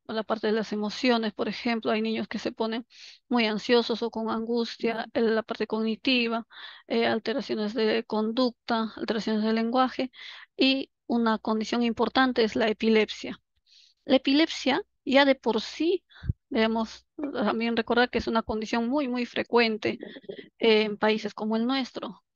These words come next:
Según esta prevalencia de niños, eh, con epilepsia, eh, que también es una prevalencia, o sea, por debajo de lo que realmente se espera,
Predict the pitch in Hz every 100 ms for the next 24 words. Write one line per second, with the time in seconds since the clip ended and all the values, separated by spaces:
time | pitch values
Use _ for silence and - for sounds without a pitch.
0 | _ - - - 220 233 233 226 - 220
1 | 220 220 - 226 220 214 233 226 - 226
2 | - - - _ - 214 214 - - -
3 | - 233 233 220 208 - - 226 - 220
4 | 220 240 233 262 - 262 330 - - -
5 | - - _ - 254 240 214 214 214 202
6 | 214 208 214 214 214 233 233 220 - 196
7 | 208 208 226 220 220 214 214 220 247 247
8 | 247 - - 220 - - - - 220 214
9 | 208 214 214 214 208 - 220 - - -
10 | - 190 - 240 233 277